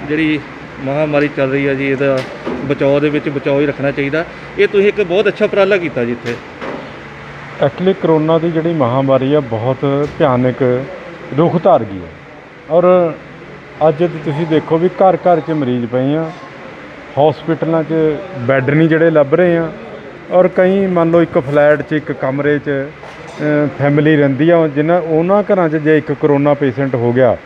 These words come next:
Speaker 2: ਉਹਨੂੰ ਰਹਿਣ ਦੀ ਬਹੁਤ ਵੱਡੀ ਪ੍ਰੋਬਲਮ ਆ ਜਾਂ ਉਸ ਤੋਂ ਹੋਰ ਅੱਗੇ ਹੋ ਜਾਂਦਾ ਹੈ।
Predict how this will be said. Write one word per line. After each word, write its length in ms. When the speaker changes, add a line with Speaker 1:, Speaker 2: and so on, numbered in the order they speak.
Speaker 2:
ਉਹਨੂੰ 240
ਰਹਿਣ 260
ਦੀ 160
ਬਹੁਤ 380
ਵੱਡੀ 500
ਪ੍ਰੋਬਲਮ 440
ਆ 80
ਜਾਂ 140
ਉਸ 280
ਤੋਂ 300
ਹੋਰ 300
ਅੱਗੇ 220
ਹੋ 100
ਜਾਂਦਾ 300
ਹੈ। 60